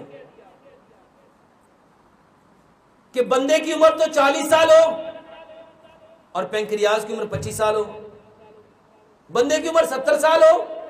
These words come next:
और pancreas की उम्र तीस साल हो? मेरे मोहतरम भाइयों, पेंक्रियाज खराब किया है हमने,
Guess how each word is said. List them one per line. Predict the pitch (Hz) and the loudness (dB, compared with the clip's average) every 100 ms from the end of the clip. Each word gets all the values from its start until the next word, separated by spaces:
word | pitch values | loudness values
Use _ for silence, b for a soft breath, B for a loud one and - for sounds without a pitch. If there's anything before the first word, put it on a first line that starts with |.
| - - - - - - _ _ - - _ | -20 -20 -20 -20 -20 -20 _ _ -20 -20 _
और | 180 | -10
pancreas | - 214 220 233 220 | -8 -8 -4 -4 -4
की | 220 | -4
उम्र | 208 | -8
तीस | 185 190 185 | -8 -12 -8
साल | 208 202 | -6 -6
हो? | 196 - - - _ _ _ _ _ _ _ _ _ _ _ 143 | -8 -12 -18 -20 _ _ _ _ _ _ _ _ _ _ _ -14
मेरे | 175 202 208 | -10 -6 -6
मोहतरम | 190 185 202 202 190 | -6 -12 -12 -14 -12
भाइयों, | 175 175 202 214 | -10 -6 -4 -4
पेंक्रियाज | 214 190 190 185 180 185 202 214 | -4 -10 -10 -14 -6 -4 -2 -6
खराब | - 180 170 170 185 190 | -10 -8 -4 -2 -2 -4
किया | 185 190 196 196 | -8 -10 -6 -4
है | 190 | -4
हमने, | 180 180 180 | -4 -6 -8